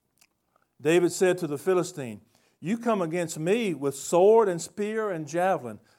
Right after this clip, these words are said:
but I come against you in the name of the Lord Almighty, the God of the armies of Israel, whom you have defied." Now listen to this prophecy. This day the Lord will deliver you into my hands,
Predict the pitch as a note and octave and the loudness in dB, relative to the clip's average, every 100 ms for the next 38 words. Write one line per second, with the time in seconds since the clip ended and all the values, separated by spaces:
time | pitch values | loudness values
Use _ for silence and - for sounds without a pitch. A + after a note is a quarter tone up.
0 | _ B2+ C#3+ D#3+ G3 F#3 D#3+ D#3 F3 E3+ | _ 0 2 2 0 -2 -2 -4 -6 -8
1 | F3 G3 G3+ D3 B2+ C#3 E3+ G3+ F3 B2 | -6 -2 -2 -4 -8 -4 -2 0 -2 -4
2 | B2 C#3+ F#3 G3+ G3+ G#3+ G#3 F3 C3+ G#2+ | -2 4 6 6 6 4 4 2 0 -2
3 | A2+ A#2 A#2 D3+ E3 F3 C#3 B2+ B2+ D3+ | -10 -12 -6 0 4 4 0 -4 -2 -2
4 | F#3 F3 C#3+ C3 F3 G3 G#3 G#3+ - _ | -2 -2 -4 0 0 0 -6 -10 -14 _
5 | _ - C#3 C3 F3+ F#3+ F3+ F#3 G3 F3+ | _ -12 -10 -8 -6 -4 -2 -2 -4 -2
6 | D#3+ A#2+ G2 - _ _ _ _ _ A#2+ | 0 0 -4 -14 _ _ _ _ _ -12
7 | B2+ D#3 D#3+ C#3+ C3+ C#3 - E3+ D3+ B2+ | -6 -6 -6 -12 -10 -10 -8 -2 -2 -2
8 | A#2 - - _ _ _ _ _ _ _ | -14 -20 -20 _ _ _ _ _ _ _
9 | A#2+ F#3 G3 E3 G3+ G3 D#3+ C#3 C#3 D#3+ | 4 6 6 2 4 6 4 2 2 8
10 | F#3 G3+ E3+ D#3 C3+ C3 E3 F#3+ F#3 F3 | 10 10 6 0 0 -2 0 2 0 0
11 | F3 D#3 D#3 D3 D#3+ D#3 E3 A#2+ G2 - | 2 0 -2 -2 -2 -2 -6 -8 -12 -18